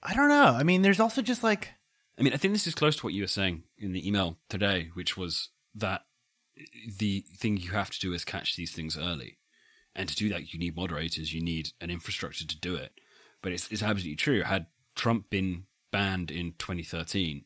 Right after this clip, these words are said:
Speaker 2: it would have been a mildly amusing thing of, like, remember that reality s-, T V show, show host who was super wacky?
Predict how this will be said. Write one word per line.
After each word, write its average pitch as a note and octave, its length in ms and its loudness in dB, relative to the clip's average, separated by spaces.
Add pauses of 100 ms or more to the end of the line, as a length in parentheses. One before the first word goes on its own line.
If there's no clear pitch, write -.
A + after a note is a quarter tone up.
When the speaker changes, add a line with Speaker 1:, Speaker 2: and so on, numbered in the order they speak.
Speaker 2:
it F2+ 80 -8
would E2 160 -4
have E2+ 120 -4
been E2 280 -4 (840)
a F2+ 100 -4
mildly G2 520 2
amusing F2 680 0 (840)
thing F#2 220 0
of, E2+ 160 -4
like, F2+ 240 -4
remember A2+ 220 2
that A#2+ 120 2
reality G2 420 2
s-, - 180 0 (180)
T - 140 -4
V F2+ 120 -2
show, G#2+ 300 4 (320)
show G#2+ 260 2
host A2+ 300 -2
who - 80 0
was F2+ 100 -2
super G2 240 -2
wacky? G2+ 440 -2